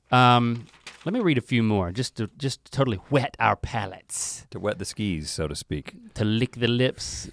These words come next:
Speaker 1: I'm going in for another one.
Speaker 2: Okay.
Speaker 1: Boo, boo.
Speaker 2: Hold on to your ropes.
Speaker 1: I could tell by the way that that sound bounced back into my ears. It was bouncing off of fleshy lips.
Speaker 2: Yeah,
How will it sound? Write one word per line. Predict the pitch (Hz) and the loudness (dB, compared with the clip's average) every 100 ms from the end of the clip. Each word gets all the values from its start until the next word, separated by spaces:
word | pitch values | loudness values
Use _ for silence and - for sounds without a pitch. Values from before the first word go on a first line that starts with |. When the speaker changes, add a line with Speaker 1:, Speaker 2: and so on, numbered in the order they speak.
| - | -6
Speaker 1:
I'm | 117 107 | -4 2
going | 117 127 131 | 4 6 8
in | 131 123 | 6 4
for | 139 123 | 4 6
another | 120 110 | 6 4
one. | 98 85 87 - | 2 -4 -10 -8
Speaker 2:
Okay. | 80 78 78 71 - | -6 -4 -6 -2 10
Speaker 1:
Boo, | 605 587 508 466 427 | 12 12 12 6 8
boo. | 587 605 554 480 415 370 | 12 12 12 10 4 8
Speaker 2:
Hold | 110 | 8
on | 117 | 8
to | 104 | 6
your | 131 | 8
ropes. | 127 123 - - - | 10 8 6 -6 -2
Speaker 1:
I | 127 | 0
could | 127 135 | 2 4
tell | 160 | 6
by | 147 123 | 8 8
the | 120 | 8
way | 127 | 6
that | 120 117 | 6 4
that | 120 - | 2 2
sound | 139 127 104 | 2 2 2
bounced | 120 120 117 - - - | 2 2 0 -10 -16 -4
back | 123 127 131 | 2 2 2
into | 120 110 110 | 0 0 0
my | 107 107 | 0 2
ears. | 123 120 107 | 6 6 6
It | 110 | 0
was | 110 | -4
bouncing | 98 117 123 123 113 | 2 2 2 2 2
off | 110 | 2
of | 117 92 - _ _ _ | 2 -4 -10 _ _ _
fleshy | - - 127 123 117 | -8 0 2 2 0
lips. | 107 117 113 - - | 2 2 0 -2 -2
Speaker 2:
Yeah, | 95 82 76 | 0 2 0